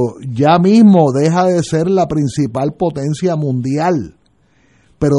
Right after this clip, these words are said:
sigue teniendo la bravuconería y la guatepa-, guatapa-, ¿cómo es?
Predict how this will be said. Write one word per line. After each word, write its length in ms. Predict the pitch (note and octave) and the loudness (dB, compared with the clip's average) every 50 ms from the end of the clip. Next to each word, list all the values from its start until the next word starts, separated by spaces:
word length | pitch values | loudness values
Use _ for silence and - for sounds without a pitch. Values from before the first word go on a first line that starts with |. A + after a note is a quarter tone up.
| C#3 B2+ | 0 -2
sigue 460 | - - D3 D#3 E3 F#3+ G3+ G#3+ G#3 | -2 -2 0 2 4 4 4 4 2
teniendo 640 | F3+ G3 F#3+ F#3 F#3+ G3 G#3 G#3+ A3+ G#3+ G#3+ G3+ F#3 | 2 0 2 2 2 2 4 2 4 4 4 4 4
la 140 | E3+ D#3+ D3+ | 4 4 2
bravuconería 1400 | D3 C#3+ C#3+ C#3 C#3 C#3 C#3 B2 - C#3 C3 B2+ B2+ A#2+ A#2+ A#2 C#3 E3+ G3+ G#3+ G3 E3 C#3+ C#3+ D3+ D3+ C#3+ - - | 2 0 0 0 0 0 0 0 -2 -2 -2 0 -2 -2 -2 0 2 2 4 4 4 2 2 0 -2 -4 -6 -12 -14
y 160 | A#2+ C3 C3+ | -10 -8 -6
la 140 | C3+ C3 B2+ | -6 -4 -6
guatepa-, 680 | B2 B2 C3 C3 B2+ B2 - C3+ B2+ B2 B2+ B2 A2+ - | -4 -4 -4 -4 -4 -4 -4 -6 -6 -6 -8 -10 -12 -12
guatapa-, 800 | - A2+ A2 A#2 C3 C3 B2+ - C#3 B2 A2+ - A#2+ A#2 - A2+ A2+ | -14 -14 -8 -6 -6 -6 -6 -6 -6 -8 -8 -10 -12 -14 -16 -16 -14
¿cómo 220 | - C3+ D3+ F#3+ A3 | -10 -8 -6 -4 -4
es? 380 | A3 F#3 D3+ B2 A2 G#2 G2+ | -4 -6 -6 -8 -10 -12 -14